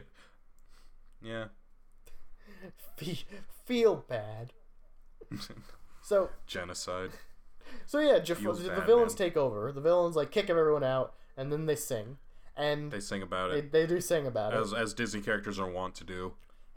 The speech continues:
Speaker 2: As much as, and I, and again, as much as I want to make fun of this or being the most fanfic plot ever, there is something kinda, there's something like, there's something magical about hearing the villains of all the Disney movies sing together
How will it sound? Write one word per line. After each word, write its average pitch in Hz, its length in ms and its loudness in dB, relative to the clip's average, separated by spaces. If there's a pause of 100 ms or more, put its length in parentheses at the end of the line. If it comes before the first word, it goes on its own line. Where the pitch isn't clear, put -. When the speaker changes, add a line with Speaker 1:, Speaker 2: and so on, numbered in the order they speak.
Speaker 2:
As 185 140 -2
much 247 200 4
as, 277 160 -2
and 175 140 0
I, 175 140 2
and 175 140 -2
again, 180 320 2
as 147 200 0
much 180 240 2
as 254 80 -4
I 208 120 4
want 151 480 2
to 165 100 -4
make 156 300 4
fun 147 240 2
of 127 80 -2
this 120 200 0
or 139 120 0
being 151 340 -2
the 143 100 2
most 147 380 0
fanfic 190 600 0
plot 170 220 4
ever, 120 440 2 (440)
there 190 120 0
is 196 140 0
something 254 600 2
kinda, 190 480 2
there's 165 140 -4
something 302 160 4
like, - 160 0 (280)
there's 170 120 -6
something 240 280 2
magical 170 540 4
about 143 280 2
hearing 151 320 -2
the 151 80 2
villains 131 520 2
of 120 220 -2
all 185 340 10
the 196 140 6
Disney 175 420 2
movies 143 480 0
sing 165 300 2
together 160 720 4